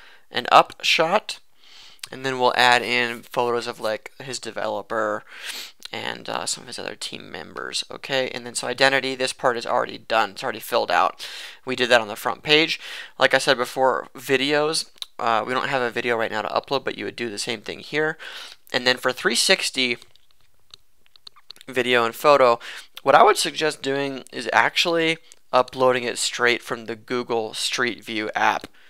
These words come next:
rather than doing it from here. It'll go a lot faster, especially if you're trying to get the photos off of the camera and,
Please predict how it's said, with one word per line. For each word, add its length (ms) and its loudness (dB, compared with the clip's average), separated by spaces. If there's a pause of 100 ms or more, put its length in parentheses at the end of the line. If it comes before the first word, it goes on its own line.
(800)
rather 280 10
than 160 -2
doing 200 0
it 160 0
from 220 -4
here. 320 0 (280)
It'll 220 4
go 140 6
a 20 8
lot 220 10
faster, 360 4
especially 360 -2
if 80 -8
you're 60 -6
trying 160 -2
to 80 -6
get 220 4 (480)
the 80 -6
photos 460 2
off 220 2
of 100 -12
the 100 -8
camera 540 2 (460)
and, 520 -2